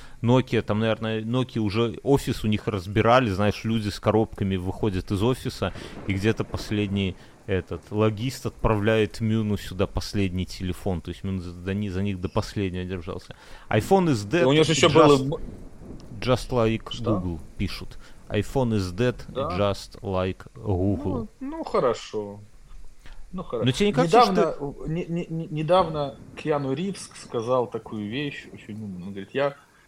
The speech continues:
Speaker 2: я надо, мне кажется, нужно его философию». Он говорит: «Если не вступайте в спор, даже если кто-то к вам приходит и говорит, что два плюс два это пять, и говорите: я согласен».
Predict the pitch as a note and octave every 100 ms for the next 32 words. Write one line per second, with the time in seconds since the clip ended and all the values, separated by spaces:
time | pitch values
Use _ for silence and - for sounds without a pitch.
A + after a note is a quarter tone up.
0 | - B2 C3 A#2+ A#2+ C3+ D3+ D3+ C#3+ D3
1 | C3+ B2+ B2+ B2 A#2+ - C3 B2 A#2 G#2+
2 | G2+ - - - - - - - A2 A#2+
3 | B2 - D#3 F3+ D3+ - - - D#3+ E3+
4 | - D#3 - G#3+ G#3+ - D3 - - -
5 | A2 F#2+ - - - - - - - -
6 | C#3+ - D#3 D3 D3 D3+ D#3 D3 D3 F3
7 | C#3+ C3 - B2+ C#3 D3 C#3 C3 B2 C3
8 | B2+ E3+ D3+ G#3 A3 F#3 B2 G#2+ F#2+ -
9 | _ _ _ _ E3 F3+ E3+ C#3 A#2 G2
10 | -